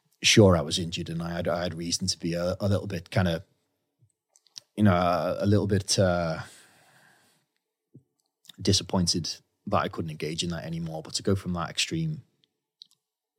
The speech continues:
to the new extreme that I'd gone to, I was like, "I can't ever allow that to happen again." It, no matter what it, no matter what it cost me, no matter what I've go-, gotta do to stay the person that I'd been for the twenty years prior to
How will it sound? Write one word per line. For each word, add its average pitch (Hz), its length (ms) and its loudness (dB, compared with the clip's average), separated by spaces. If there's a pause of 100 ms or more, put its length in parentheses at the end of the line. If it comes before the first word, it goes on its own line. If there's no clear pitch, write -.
(140)
to - 120 -2
the 78 100 -4
new 80 180 -4
extreme 82 340 -2
that 80 120 -8
I'd 78 140 -10
gone 80 180 -6
to, 82 160 -6
I 73 60 -6
was 73 140 -8
like, - 100 -12
"I - 120 -20
can't 82 180 -6
ever 71 180 -8
allow 69 260 -8
that 67 160 -12
to 73 80 -10
happen 73 240 -14
again." 71 260 -12
It, - 120 -18
no 87 260 -6
matter 87 220 -6
what 92 180 0
it, - 140 -10
no 101 140 -2
matter 95 220 0
what 92 140 0
it 90 60 -6
cost - 280 -6
me, 87 100 -2
no 82 120 -2
matter 85 240 -6
what 87 140 -4
I've 82 180 -4
go-, 80 200 -6 (280)
gotta 87 200 -2
do 85 180 -4
to - 140 -4
stay 82 400 -2 (520)
the - 80 -8
person 87 360 0
that 65 100 -6
I'd 80 120 -10
been 82 160 -6
for 80 120 -12
the 82 80 -8
twenty 78 280 -6
years 78 320 -8
prior 78 360 -6
to 76 320 -4